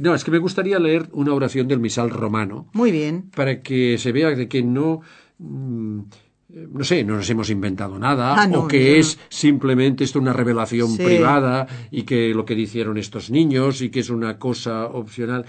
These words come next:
Speaker 1: En el misal romano está toda esta doctrina sintetizada
Speaker 2: Ajá.
Speaker 1: en una oración cuya, mm, eh, está en latín, la digo, la leo traducida.
Speaker 2: Sí.
Speaker 1: Dios omnipotente y misericordioso, que para el pueblo sediento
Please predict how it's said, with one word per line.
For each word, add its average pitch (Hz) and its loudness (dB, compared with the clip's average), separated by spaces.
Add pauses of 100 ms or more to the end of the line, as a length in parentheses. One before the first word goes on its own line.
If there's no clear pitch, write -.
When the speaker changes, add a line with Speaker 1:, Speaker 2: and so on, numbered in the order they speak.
(120)
Speaker 1:
En 143 4
el 139 4
misal 180 0
romano 156 -2
está 147 -10 (140)
toda 202 0
esta 160 -6
doctrina 139 -4
sintetizada 117 -6 (160)
Speaker 2:
Ajá. 131 -10
Speaker 1:
en 127 0
una 156 2
oración 131 -2 (520)
cuya, 120 0
mm, 104 -14
eh, 160 -6
está 107 -8
en 104 -4
latín, 180 0 (500)
la 135 0
digo, 165 6
la 139 0
leo 160 4
traducida. 117 -2
Speaker 2:
Sí. 156 -4 (520)
Speaker 1:
Dios 208 4
omnipotente 165 2
y 170 4
misericordioso, 120 -2 (640)
que 143 0
para 131 0
el 123 0
pueblo 180 0
sediento 135 0